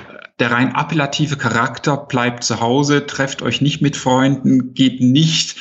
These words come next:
in öffentliche Ansammlungen“, hat nicht gereicht, sodass in der italienischen Regierung sehr, sehr schnell, ähm, nachdem klar wurde, wie der weitere Verlauf der Epidemie sein wird, wenn nicht zu ma-,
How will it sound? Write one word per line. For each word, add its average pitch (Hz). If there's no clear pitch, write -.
in 131
öffentliche 131
Ansammlungen“, 135
hat 127
nicht 131
gereicht, 117
sodass 123
in 123
der 123
italienischen 123
Regierung 123
sehr, 175
sehr 160
schnell, 107
ähm, 113
nachdem 131
klar 131
wurde, 135
wie 131
der 123
weitere 123
Verlauf 117
der -
Epidemie 117
sein 113
wird, 151
wenn 123
nicht 127
zu -
ma-, 123